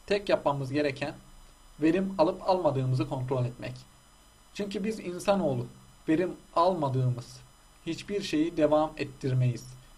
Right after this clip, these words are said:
Devam ettirmek için de gerçekten çabalamayız.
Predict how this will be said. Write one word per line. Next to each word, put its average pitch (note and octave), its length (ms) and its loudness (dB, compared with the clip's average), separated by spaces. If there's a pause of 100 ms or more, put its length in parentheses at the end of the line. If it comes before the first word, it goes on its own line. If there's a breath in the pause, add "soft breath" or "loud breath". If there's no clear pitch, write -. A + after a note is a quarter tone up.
(100)
Devam E3+ 340 2
ettirmek C#3+ 460 -4
için A#2+ 220 -10
de C#3+ 120 -6 (360)
gerçekten C3 500 0
çabalamayız. B2 560 -6